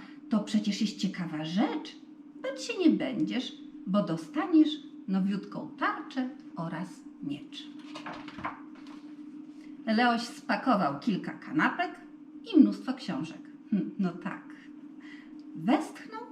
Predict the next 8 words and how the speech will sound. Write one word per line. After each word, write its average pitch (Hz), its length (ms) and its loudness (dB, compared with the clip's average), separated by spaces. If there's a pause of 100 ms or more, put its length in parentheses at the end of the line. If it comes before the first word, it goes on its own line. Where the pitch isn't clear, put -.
(1300)
osiodłał 190 440 6
wiernego 175 500 6
Neda 262 440 8 (400)
i 214 340 4
konno 240 640 8
ruszył 180 400 0
na 156 220 0
szlak. - 460 -12